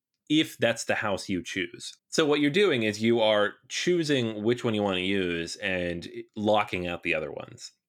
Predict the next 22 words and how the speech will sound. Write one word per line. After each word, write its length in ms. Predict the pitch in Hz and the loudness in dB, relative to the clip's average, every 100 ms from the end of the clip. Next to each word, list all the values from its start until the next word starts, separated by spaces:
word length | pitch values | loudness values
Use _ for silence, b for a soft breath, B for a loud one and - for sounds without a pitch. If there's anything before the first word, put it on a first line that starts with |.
| _ | _
So 140 | - | -4
you 160 | 90 127 | 0 2
might 200 | 135 101 | 2 2
build 160 | 113 107 | 2 2
up 120 | - | 0
a 60 | |
great 420 | 92 123 226 202 - | -4 -2 0 0 -2
tableau 440 | 147 139 135 110 | -2 2 2 2
of 120 | 98 | 0
a 20 | |
certain 320 | - 110 90 95 | -4 -6 -6 -4
house, 480 | 123 95 85 - | -2 -2 -4 -8
but 360 | - 98 90 87 - _ _ _ - | -10 -2 0 -2 -6 _ _ _ -6
if 180 | 101 87 | -6 -2
you 140 | 107 | -4
really 540 | 95 95 120 156 151 131 | -4 -2 0 2 2 2
need 180 | 113 98 | 2 0
to 60 | |
play 280 | - 117 98 | -2 2 2
a 60 | 92 | 2
different 340 | 190 143 107 | 0 0 -2
house, 380 | 92 85 85 | -2 -4 -6